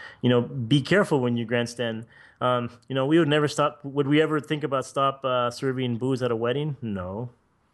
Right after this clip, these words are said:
You know, at a quinceañera, at a bautizo, at a party, at a dinner party, at a, at a, at a, at a social gathering, at the, at a mixer at the museum to raise funds for so-and-so. I mean, N-, n-,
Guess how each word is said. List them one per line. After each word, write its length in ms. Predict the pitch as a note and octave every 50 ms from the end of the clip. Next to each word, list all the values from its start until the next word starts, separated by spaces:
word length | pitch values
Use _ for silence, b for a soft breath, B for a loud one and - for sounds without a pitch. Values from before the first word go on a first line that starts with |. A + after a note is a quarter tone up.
| _ _ _ _ _ _
You 80 | -
know, 260 | A#2 A2 A2 A#2 A#2+
at 140 | A#2 A2 G#2+
a 60 | G#2+
quinceañera, 920 | G2+ - - A#2+ A2+ G#2+ A2 - G#2+ G#2+ G#2+ G#2+ G#2+ A2 A2 A2 A2 A2+
at 80 | A2 G#2
a 40 | G2+
bautizo, 760 | G2+ G2 F#2+ F#2 - - A2 A2 G#2+ - - A#2 A2 G#2+ G#2
at 80 | G2+ F#2+
a 60 | F#2+
party, 480 | - - - G#2+ G#2+ A2 G#2+ A2 G#2+
at 80 | G#2 F#2+
a 80 | F#2+ F#2
dinner 320 | F#2+ A2 A2 G#2+ G#2+ G#2
party, 540 | G#2 - G#2+ G#2 G#2+ G2+ G#2+ A2 A2 G#2+ G#2+ B B B B B B B B
at 160 | G#2+ G#2+ G2+
a, 200 | G2+ G2 G2 F#2+ F#2 - - -
at 160 | G#2+ G#2 G2
a, 220 | G2 F#2+ F#2+ F#2+ - -
at 140 | G2+ G2+ G2+
a, 320 | G2+ G2 F#2+ F#2+ F#2+ F#2 F2+ - - - - B B B B B B B B
at 80 | A#2+ A2+
a 80 | A2
social 460 | G#2 - - C3 B2+ B2 - - A#2+ A2
gathering, 600 | G2+ A2+ A2 A2 A#2 A2+ A#2 A2+ A2+ A2+ A2 A2
at 200 | A2 G#2+ G#2+ -
the, 280 | A2 G#2+ G#2 G2+ G2+ A2
at 80 | G#2+ G#2
a 40 | G2+
mixer 500 | G#2 G#2 A2+ A#2+ A#2 - - B2 A#2 A2+
at 140 | A2 A2 A2+
the 80 | A2+
museum 500 | G#2 G#2+ G#2 F#2+ G2+ A#2 A#2 A2+ A2 A#2
to 100 | A2+ A#2
raise 300 | G#2+ G#2 A2 A2 G#2 G2
funds 280 | - A2+ G#2+ A2 A2 G#2+
for 140 | - A2+ G2+
so-and-so. 460 | - - A2 A2 A2+ A2 - B2 A#2
I 40 | A#2
mean, 280 | B2 B2 A#2+ A#2 A#2+ B B B B B B _
N-, 180 | A#2 A2+ A2+ -
n-, 260 | B2 A2+ A2 G#2 G#2+